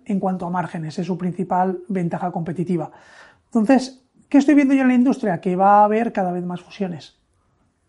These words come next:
Mutuactivos, eh, está aprovechando ese movimiento, adquiriendo participaciones en entidades que consideramos que son de, de primer orden en España. Y yo creo que vamos a seguir creciendo, según nos ha dicho el presidente de Mutua Madrileña.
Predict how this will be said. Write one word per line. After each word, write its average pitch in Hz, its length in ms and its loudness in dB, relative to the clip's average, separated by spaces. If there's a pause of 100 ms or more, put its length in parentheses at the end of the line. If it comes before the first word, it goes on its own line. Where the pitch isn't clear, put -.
(140)
Mutuactivos, 214 920 0 (500)
eh, 180 300 -4
está 185 160 -2
aprovechando 208 560 -2
ese 202 260 0
movimiento, 233 800 2 (720)
adquiriendo 202 580 -2
participaciones 208 840 -2
en 190 120 -4
entidades 180 420 -4
que 220 100 -6
consideramos 185 600 -8
que 185 120 -8
son 190 200 -6
de, 180 380 -4 (480)
de 190 100 -4
primer 180 360 -4
orden 190 260 -4
en 175 140 -8
España. 175 400 -4 (800)
Y 196 100 -4
yo 196 120 0
creo 208 120 -4
que 208 100 -2
vamos 196 220 -2
a 190 60 -6
seguir 180 340 -4
creciendo, 190 420 -4
según 180 280 -6
nos 175 160 -12
ha 180 60 -8
dicho 180 260 -6
el 175 160 -8
presidente 175 460 -6
de 175 80 -6
Mutua 175 240 -6
Madrileña. 175 420 -8